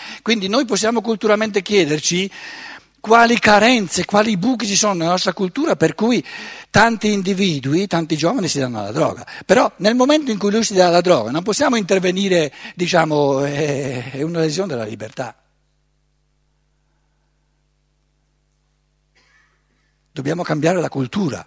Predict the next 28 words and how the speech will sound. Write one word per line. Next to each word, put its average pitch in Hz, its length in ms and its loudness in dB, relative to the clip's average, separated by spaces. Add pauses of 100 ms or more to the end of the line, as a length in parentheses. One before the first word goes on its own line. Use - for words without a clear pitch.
però 175 340 0
lì 143 120 -8
ci 131 140 -6
vuol 104 160 -8
tempo. 101 400 -6 (1300)
Quindi 196 640 2 (280)
uno 262 260 4
che - 120 2
prende 175 360 2
le 160 100 -2
droghe, 120 280 -6
a 123 40 -6
parte 214 400 2
che 196 300 4
è 160 100 2
una 180 220 4
conseguenza 190 960 0
di 131 120 -4
processi 175 760 0 (280)
molto 202 520 4
complessi 170 580 4
di 151 80 0
cultura, 147 680 -2
però 160 380 2
è 165 140 4
la 160 120 4
sua 262 200 4
libertà 190 760 0